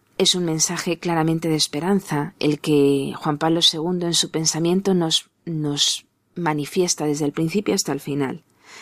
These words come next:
"No tengáis miedo", eh, rema mar adentro, nos recuerda las palabras de Jesús, "Ven y sígueme". Nos recuerda también las palabras de la Virgen en las bodas de Caná, "Haced lo que él os diga".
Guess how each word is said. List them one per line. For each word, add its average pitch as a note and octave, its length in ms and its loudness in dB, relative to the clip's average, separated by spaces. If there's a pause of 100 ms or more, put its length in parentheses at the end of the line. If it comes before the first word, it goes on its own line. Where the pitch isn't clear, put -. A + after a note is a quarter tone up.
(540)
"No E3 140 0
tengáis C#3+ 420 -2
miedo", F3 440 -4 (1000)
eh, D#3 420 4
rema E3 360 4
mar C#3+ 200 -2
adentro, D#3 640 -4 (920)
nos E3+ 160 2
recuerda D#3+ 320 0
las D3+ 160 -2
palabras D3+ 340 -4
de D3 100 -4
Jesús, - 680 -2 (140)
"Ven D#3 420 -2 (220)
y C#3+ 100 -4
sígueme". D#3 580 -4 (680)
Nos E3+ 140 0
recuerda G3+ 320 2
también G#3 380 4
las F#3+ 160 -2
palabras D3+ 320 0
de F3+ 80 0
la D#3+ 120 0
Virgen E3+ 380 0
en C#3+ 60 2
las C#3+ 140 0
bodas C#3+ 280 -2
de C#3 80 -2
Caná, C#3 360 -6 (220)
"Haced D#3+ 360 -4 (160)
lo D#3+ 160 -4
que D3+ 100 -4
él C#3+ 80 0
os C#3 160 0
diga". D#3+ 400 -4